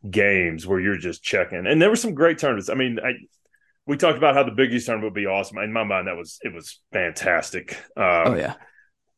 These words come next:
Speaker 1: I thought that Arizona game last night was fantastic as well. Um, just, but yeah, sprinkled in is so much good basketball. Um,
Speaker 2: No, it's
Speaker 1: but
Speaker 2: a,
Speaker 1: there
Speaker 2: it's,
Speaker 1: is,
Speaker 2: it's a
Speaker 1: yeah,
Speaker 2: nice,
Speaker 1: there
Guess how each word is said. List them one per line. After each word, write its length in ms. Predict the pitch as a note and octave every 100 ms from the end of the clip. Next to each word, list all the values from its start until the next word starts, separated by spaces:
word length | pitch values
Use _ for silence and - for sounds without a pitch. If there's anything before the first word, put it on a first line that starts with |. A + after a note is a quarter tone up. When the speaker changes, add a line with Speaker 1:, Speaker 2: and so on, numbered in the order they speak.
| _ - -
Speaker 1:
I 120 | A#2+
thought 300 | B2 A#2 F#2
that 180 | G#2 G#2
Arizona 400 | G#2+ G2 G2+ F#2+
game 260 | F#2+ F#2+
last 220 | F#2 F2
night 120 | G2+ E2+
was 140 | F2+
fantastic 560 | F#2 F2 F2+ F2+ E2+ F2+
as 140 | D#2
well. 440 | D#2+ E2+ E2 D#2+ -
Um, 380 | F2 E2 D#2 - -
just, 220 | E3 -
but 160 | F3+ C#3+
yeah, 160 | F3+
sprinkled 500 | A#2 - C3 D3+ D3+
in 160 | A#2+ C3
is 160 | G2+ -
so 280 | - C#3+
much 260 | C#3 A#2 -
good 180 | A#2 F2+
basketball. 840 | F2 F#2 - G2 F2 E2+ E2+ - _ _ _ _ -
Um, 320 | F2 D#2+ D2 _ _ _ - - _ _
Speaker 2:
No, 100 | B2
it's 220 | A2+ C3+ C#3+
Speaker 1:
but 120 | C3+
Speaker 2:
a, 40 |
Speaker 1:
there 80 | -
Speaker 2:
it's, 60 | F#3
Speaker 1:
is, 240 | D3+ -
Speaker 2:
it's 160 | C3+ D3
a 60 | D#3+
Speaker 1:
yeah, 60 |
Speaker 2:
nice, 240 | E3+ G3+
Speaker 1:
there 100 | A#3+